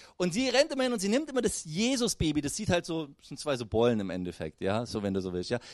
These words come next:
nimmt sie aus der Krippe und trägt's halt den ganzen Tag mit sich rum, ja, so. Und, und, und dann erzählt man irgendwo, hey, das ist Jesus, das ist Gott.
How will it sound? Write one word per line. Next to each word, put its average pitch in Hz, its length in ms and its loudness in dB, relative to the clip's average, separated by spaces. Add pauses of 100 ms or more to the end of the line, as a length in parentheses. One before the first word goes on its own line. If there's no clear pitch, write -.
(140)
nimmt 220 380 2
sie - 240 -6
aus 185 220 6
der 175 120 2
Krippe 214 300 0
und 170 140 0
trägt's 196 360 6
halt 185 140 2
den 156 80 -4
ganzen 175 320 0
Tag 151 240 4
mit 143 160 -2
sich - 240 -4
rum, 117 280 0
ja, 143 300 0 (420)
so. 123 360 4 (320)
Und, 190 240 4
und, 208 180 0 (760)
und 185 160 4
dann 208 120 8
erzählt 240 420 0
man 220 140 0
irgendwo, 202 300 -2
hey, 196 180 -4
das 240 220 -6
ist - 280 -10 (100)
Jesus, 139 680 2
das 214 200 4
ist - 220 0
Gott. - 440 2